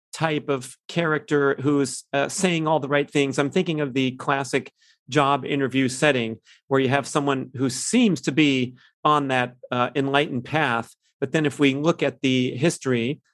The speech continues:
uh, you know, when the smoke clears, there's a lot of failure,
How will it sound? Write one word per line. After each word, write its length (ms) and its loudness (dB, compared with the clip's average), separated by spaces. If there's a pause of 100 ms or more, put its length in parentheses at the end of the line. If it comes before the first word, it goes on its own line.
uh, 280 0
you 200 -6
know, 100 0
when 200 0
the 60 -2
smoke 340 0
clears, 520 0 (320)
there's 520 2
a 120 2
lot 200 2
of 80 -2
failure, 580 2